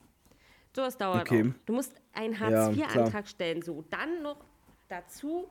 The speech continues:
Speaker 1: ein, äh, dass du bitte ein Darlehen kriegst, bla, bla. Jetzt kommt's wieder, "Aber Sie sind doch in Arbeitszeit."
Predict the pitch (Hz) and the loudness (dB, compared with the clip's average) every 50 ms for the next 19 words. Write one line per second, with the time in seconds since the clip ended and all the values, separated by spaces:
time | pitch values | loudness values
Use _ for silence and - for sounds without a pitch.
0 | - - - - - _ - - 208 208 214 208 - 202 196 190 185 180 180 185 | -14 -20 -20 -20 -20 _ -8 -6 -4 -4 -4 -4 -4 -4 -4 -4 -4 -6 -6 -8
1 | 185 - - 180 170 240 - 262 220 - 170 170 165 - 185 185 220 277 302 311 | -12 -14 -16 -14 -14 -12 -10 -10 -10 -10 -10 -10 -8 -6 -6 -4 -4 -6 -6 -6
2 | 311 302 302 - 311 302 294 302 - - - 202 190 180 185 185 - 170 147 139 | -8 -10 -12 -12 -12 -12 -12 -14 -20 -16 -12 -10 -10 -8 -10 -10 -12 -12 -14 -14
3 | - - - 185 185 - - 233 214 - 269 240 247 240 - 240 233 254 247 247 | -14 -14 -14 -14 -14 -14 -16 -16 -12 -8 -6 -6 -6 -8 -10 -8 -6 -4 -4 -4
4 | 247 - - - - - 226 208 220 208 190 196 196 269 302 302 285 - 220 190 | -6 -10 -16 -20 -14 -10 -6 -4 -4 -4 -4 -4 -4 -4 -4 -4 -6 -6 -6 -8
5 | - - 165 165 160 160 156 - - - - - | -8 -8 -10 -10 -12 -12 -14 -16 -18 -18 -18 -18